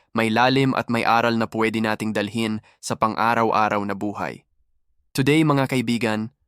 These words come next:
pag-uusapan natin ang isa sa pinakamakapangyarihang boses ng kabataan,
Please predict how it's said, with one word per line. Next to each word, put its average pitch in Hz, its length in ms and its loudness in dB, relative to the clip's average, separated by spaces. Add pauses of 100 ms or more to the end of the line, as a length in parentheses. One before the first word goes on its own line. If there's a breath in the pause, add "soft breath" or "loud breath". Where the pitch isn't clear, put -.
(180)
pag-uusapan 170 800 2
natin 151 240 2
ang 143 80 0
isa 139 160 -2
sa 143 160 -2
pinakamakapangyarihang 123 1200 0
boses 123 400 0
ng 113 80 -4
kabataan, 110 720 0